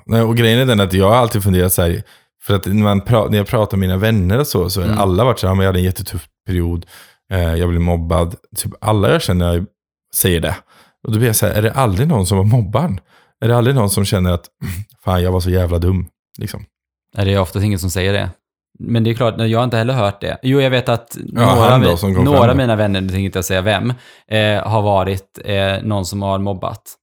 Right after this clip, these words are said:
Speaker 2: Och det är oftast i relation till att man har det tufft hemma, men
Speaker 1: Mm.
Speaker 2: även de som blir mobbade har ju också tufft hemma. Jag
Speaker 1: Ja.
Speaker 2: hade det jättetufft hemma när
Speaker 1: Ja.
Speaker 2: jag växte upp, och det hade ju du också.
Speaker 1: Ja.
Speaker 2: Och det är så, och plus det så ska man, man, man har liksom ingen, nu hade inte du en otrygg,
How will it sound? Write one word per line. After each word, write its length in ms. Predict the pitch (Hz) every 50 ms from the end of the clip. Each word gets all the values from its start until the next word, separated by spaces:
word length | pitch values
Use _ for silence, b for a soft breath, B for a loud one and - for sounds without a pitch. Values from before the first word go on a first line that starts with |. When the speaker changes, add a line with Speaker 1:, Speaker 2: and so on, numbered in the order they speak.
| _ _ _ _ _ _ _ _ _ _
Speaker 2:
Och 120 | - 120 120
det 240 | 120 131 139 160 196
är 40 |
oftast 440 | 208 - 185 - - - 117 110 -
i 60 | 120
relation 460 | 110 110 107 110 104 - 113 107 104 98
till 80 | -
att 80 | 101 -
man 120 | 107 110
har 260 | 113 120 127 110 104
det 60 | 101 110
tufft 300 | - - 113 98 - -
hemma, 360 | - 127 117 104 110 127 139
men 80 | 127
Speaker 1:
Mm. 140 | 98 92 123
Speaker 2:
även 160 | 120 113 131
de 140 | 151 165 139
som 140 | - - 110
blir 240 | 101 110 107 101 98
mobbade 540 | 101 113 110 95 85 98 98 104 110 110 -
har 160 | - 101 110 104
ju 80 | 104
också 400 | - 123 117 - - - - 180 185
tufft 240 | - 147 - -
hemma. 320 | - 113 101 95 92 95 -
Jag 180 | - 104 104 95
Speaker 1:
Ja. 40 | 95
Speaker 2:
hade 220 | 110 127 123 131
det 220 | 135 143 139 107 -
jättetufft 540 | 113 104 117 110 - 101 87 - 143 143 -
hemma 300 | - 139 113 98 98 90
när 100 | 95 107
Speaker 1:
Ja. 40 | -
Speaker 2:
jag 60 | 98
växte 300 | 92 95 - - - 107
upp, 220 | 95 104 - -
och 100 | - 113
det 60 | 101 104
hade 180 | 101 107 117
ju 60 | 151
du 100 | 143 110
också. 480 | 98 90 92 - - - - 180 147 - -
Speaker 1:
Ja. 160 | 92 87 82 - _ _ _ _ _ _ _ _ _ _ -
Speaker 2:
Och 60 | 123
det 60 | 120
är 60 | 120 110
så, 100 | 110 113
och 240 | - - 123 113 -
plus 280 | - 147 156 - -
det 180 | - 113 104 101
så 80 | 101 101
ska 160 | - - 107
man, 280 | 107 107 107 107 -
man, 320 | 113 113 113 110 113 - -
man 120 | 113 113
har 160 | 113 120 117
liksom 240 | 110 113 107 117 117
ingen, 480 | 117 117 110 107 110 120 123 127 123 123 120 _ _ _ _ _ _ -
nu 80 | 107
hade 120 | 113 113 117
inte 140 | 117 101 101
du 40 | 98
en 80 | 92 85
otrygg, 720 | - 107 101 95 92 - - 95 98 95 87 - - 90